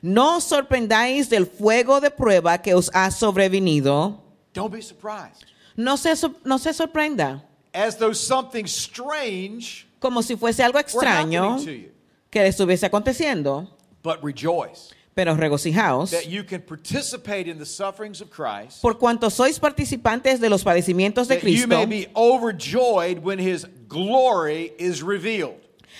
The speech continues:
Speaker 1: para que también en la revelación de su gloria os gocéis con gran alegría.
Speaker 2: Now, all, right off the bat,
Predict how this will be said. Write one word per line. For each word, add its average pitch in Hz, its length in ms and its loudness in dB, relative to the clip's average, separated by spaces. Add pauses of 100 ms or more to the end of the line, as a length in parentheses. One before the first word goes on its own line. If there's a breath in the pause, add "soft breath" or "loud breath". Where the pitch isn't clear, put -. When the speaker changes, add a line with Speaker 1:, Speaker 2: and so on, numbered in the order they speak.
(140 loud breath)
Speaker 1:
para 208 180 2
que 202 100 -4
también 208 280 0
en 262 80 0
la 254 100 4
revelación 214 480 2
de 247 80 2
su 262 140 0
gloria 180 440 4
os 180 180 4
gocéis 208 440 2
con 156 200 0
gran 151 240 2
alegría. 156 680 0
Speaker 2:
Now, 190 140 -2
all, 233 580 2
right 269 280 0
off 285 260 2
the 247 80 -4
bat, 170 540 0